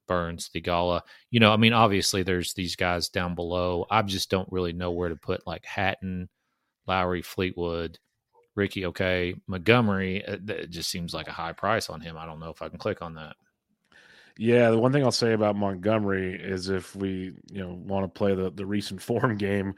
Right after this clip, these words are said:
Speaker 1: Right.
Speaker 2: thirty, thirty-first, fifth, twelfth, fifty, fifty-seven, boy's balling. So it's tough.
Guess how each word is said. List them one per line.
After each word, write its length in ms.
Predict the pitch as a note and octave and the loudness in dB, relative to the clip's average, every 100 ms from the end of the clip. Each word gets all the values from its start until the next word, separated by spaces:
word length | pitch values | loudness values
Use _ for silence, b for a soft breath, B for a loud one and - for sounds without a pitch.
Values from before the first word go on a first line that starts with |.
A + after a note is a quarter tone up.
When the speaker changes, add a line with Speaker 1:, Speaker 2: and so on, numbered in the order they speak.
| B | B
Speaker 1:
Right. 340 | A2 G2+ E2 F2 | 4 4 4 4
Speaker 2:
thirty, 240 | A2+ A2+ | 4 6
thirty-first, 580 | A#2 A#2 A#2+ - A2+ G#2+ | 6 6 6 4 4 4
fifth, 300 | A2 G#2+ - | 2 2 2
twelfth, 360 | G#2+ G#2 G#2 - | 4 4 4 2
fifty, 360 | G#2+ - G#2+ | -2 -2 -6
fifty-seven, 640 | G2+ G#2+ G2 G2+ G#2+ G#2 F#2 | -4 -8 -8 -4 -2 -2 -2
boy's 220 | G2 F#2+ | -2 0
balling. 480 | F#2 G2 F#2+ F2+ F2+ | 2 2 2 -2 -10
So 240 | - F#2+ | -10 -8
it's 140 | F#2 - | -8 -2
tough. 360 | G2+ F2+ - | -2 -2 -6